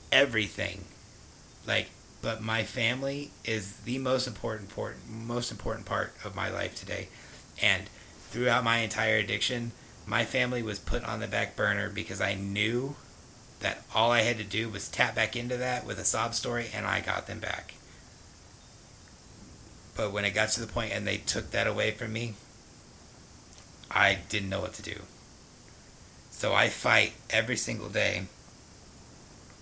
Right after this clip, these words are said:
just to keep moving forward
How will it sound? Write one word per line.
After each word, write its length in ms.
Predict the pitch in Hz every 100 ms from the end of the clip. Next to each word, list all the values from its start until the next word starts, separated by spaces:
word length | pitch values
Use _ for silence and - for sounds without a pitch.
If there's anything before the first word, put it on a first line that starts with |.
| - - - - - - -
just 520 | 120 107 - - -
to 120 | - 107
keep 360 | - 107 98 - -
moving 320 | 104 101 95 98
forward 600 | - 101 98 98 95